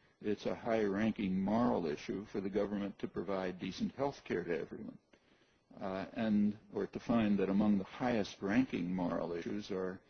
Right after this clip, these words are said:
greed and materialism and poverty and economic justice, ranking much higher than abortion and gay marriage.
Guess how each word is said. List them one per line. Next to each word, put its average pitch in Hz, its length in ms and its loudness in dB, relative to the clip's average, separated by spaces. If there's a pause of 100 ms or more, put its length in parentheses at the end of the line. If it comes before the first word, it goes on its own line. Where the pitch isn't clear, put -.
(340)
greed 117 440 4
and 101 180 2
materialism 107 960 -2 (480)
and 87 180 -6
poverty 95 520 4
and 90 120 0
economic 95 580 -4
justice, - 520 -6 (560)
ranking 95 540 0
much 113 260 2
higher 87 440 -4
than 90 180 -6
abortion 90 640 -6
and 87 160 -6
gay 90 240 -6
marriage. 101 580 -4